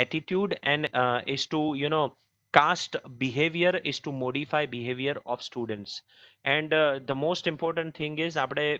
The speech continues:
અ, સૌ એવું કહેતા હોઈએ છે કે માણસ જે અનુભવના આધારે શીખે છે, અ, અ, એ સૌથી,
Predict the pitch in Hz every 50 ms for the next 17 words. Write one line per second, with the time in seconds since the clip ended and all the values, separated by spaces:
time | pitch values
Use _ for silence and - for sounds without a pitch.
0 | - - 135 127 127 123 120 - - 151 156 156 143 - 143 147 143 - 139 131
1 | 123 - 160 156 147 147 143 147 151 135 - 147 147 165 - _ _ _ _ _
2 | _ _ _ _ _ _ _ _ _ _ _ _ - 160 147 147 151 147 - -
3 | - - - _ - 127 127 131 127 127 139 147 131 - - - 151 143 135 123
4 | 151 160 - 139 139 151 156 156 165 170 170 170 170 165 143 131 127 147 156 160
5 | 160 143 - - 139 - - 160 156 - - 156 160 165 - - - - _ -
6 | 131 127 127 127 123 123 113 - - - _ - 135 127 131 123 - - - 147
7 | 143 - - 139 135 131 - 160 160 165 165 147 -